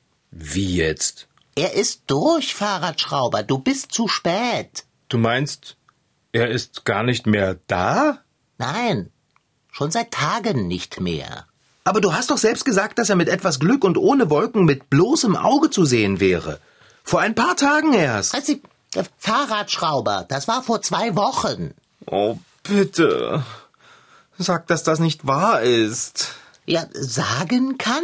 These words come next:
Speaker 2: ich das, wenn du darauf bestehst. Es würde aber nichts an der Tatsache ändern, dass du den Kometen verpasst hast.
Speaker 1: Oh Mann, das darf doch nicht wahr sein.
Speaker 2: Ah.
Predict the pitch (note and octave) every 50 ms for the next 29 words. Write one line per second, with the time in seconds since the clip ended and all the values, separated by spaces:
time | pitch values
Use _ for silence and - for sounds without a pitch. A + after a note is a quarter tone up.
0 | F#4 A3+ G3+ G#3 G3+ - - - F#3 D#3 - - - A#2+ A2+ A2+ A#2+ A2 A2+ G2+
1 | F#2+ F2+ F#2 F#2 F2+ - - F#2 - - - F2 D2+ C2+ C#2 - - - - -
2 | - - - - - - - _ - D#3 D#3+ C#3 C#3 B2+ D3+ A3+ B3 C#4+ D4 C#4+
3 | C4 A#3 F#3 E3+ D#3+ E3+ G#3+ - - - C4+ A#3+ A3 G3 - D#3+ D#3+ E3 E3 -
4 | F3 D#3+ - D#3+ - - C3 C3 C#3 C#3+ F3+ F#3 E3+ E3+ D#3+ - - E3+ D#3+ E3
5 | E3 D#3+ - - D3+ D#3 D3+ D3+ D3 - E3+ F#3 G#3 G3+ - G#3 A3 A3+ - -
6 | G#3 G3 D#3+ - - - - - - - - - - - - - - - - _
7 | - - A3 - - - D2+ D#2+ F2 G2 A2 A2+ A2 G2+ A2+ C3 C#3+ D3 C#3+ B2+
8 | A#2+ - C3+ C#3 - F3 E3 D#3 C#3 A#2+ G#2 A#2+ G#2 G#2+ E3 G#3+ G#3 E3+ C#3 A2+
9 | G2+ F#2+ F2 F2+ F2 F2 F2 D2+ - - - _ - D#3 F3 G3+ G#3+ G#3+ G#3